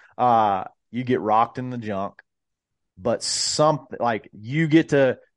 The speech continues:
declare. You don't have to declare it, but, but something,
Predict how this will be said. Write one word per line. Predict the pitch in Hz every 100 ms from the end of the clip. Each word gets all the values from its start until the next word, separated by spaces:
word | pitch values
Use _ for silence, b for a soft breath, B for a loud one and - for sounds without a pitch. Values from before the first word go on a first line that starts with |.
| -
declare. | 120 - 120 123 120 110 104 - _ -
You | 147
don't | 156 131
have | 120
to | 110
declare | 110 107 107 120
it, | -
but, | 101 113 _
but | 107 117 -
something, | - - 156 151 147 139 117